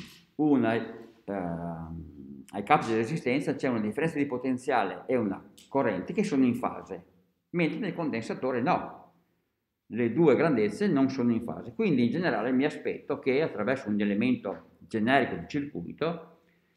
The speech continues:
la fase tra della corrente e della tensione siano, non siano in generale la stessa.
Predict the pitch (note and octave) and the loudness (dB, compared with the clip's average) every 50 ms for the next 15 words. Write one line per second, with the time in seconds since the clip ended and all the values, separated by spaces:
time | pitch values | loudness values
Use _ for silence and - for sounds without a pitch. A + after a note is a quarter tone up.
0 | _ _ _ _ _ _ _ _ - C#3 E3 F3+ E3+ - - - - - - - | _ _ _ _ _ _ _ _ 0 2 4 4 4 2 0 -6 -10 -14 -16 -18
1 | - _ - - E3 E3+ F3+ D3 C3 A#2 G2+ G2+ F#2+ F#2+ - - - - C#3 C3 | -20 _ -4 2 4 6 6 6 6 4 2 0 -4 -4 -6 -6 0 4 4 4
2 | A2 F#2 - - - - - _ _ _ _ _ _ _ _ _ _ _ _ A2 | 4 4 0 -6 -12 -16 -20 _ _ _ _ _ _ _ _ _ _ _ _ -2
3 | G#2+ B2+ C3 C3+ B2+ C3 C3+ C3 C3 C#3+ C#3 C3 A2 - F#2 F2+ F2 G#2 A#2+ - | 2 2 4 4 2 2 2 2 4 4 4 4 2 2 0 -2 -2 -2 -2 -2
4 | G3+ F#3 - C#3+ D#3 F#3+ F3+ - - - C#3 C3 B2+ B2+ D3+ - - G#3 - - | -2 -2 -2 -2 -2 -2 -4 -6 -6 -2 2 4 4 4 4 2 0 -2 -4 -8
5 | - - B3 A3 - - D#3 E3 E3+ D3 - A2 G#2+ G2+ G2+ G2+ G2+ G2 F#2 F#2 | -10 -8 -8 -8 -6 -4 -2 0 0 2 2 0 0 0 0 -2 -2 -4 -6 -12
6 | - - F#2 F2+ - - - - _ | -12 -12 -12 -12 -12 -18 -20 -20 _